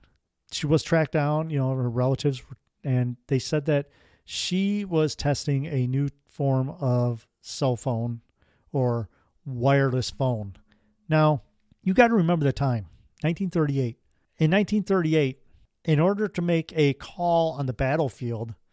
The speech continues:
you had to use two people. The first person wore this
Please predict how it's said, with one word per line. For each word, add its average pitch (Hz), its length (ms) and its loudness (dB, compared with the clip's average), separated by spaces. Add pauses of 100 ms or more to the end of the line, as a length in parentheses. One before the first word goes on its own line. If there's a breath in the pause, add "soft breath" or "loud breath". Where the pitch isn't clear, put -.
(460)
you 147 140 0
had 143 180 2
to 135 60 -8
use 131 200 -4
two 151 200 -4
people. 127 460 -6 (240)
The 143 100 -4
first 180 320 -4
person 135 500 -2 (400 soft breath)
wore 139 240 4
this 127 340 -2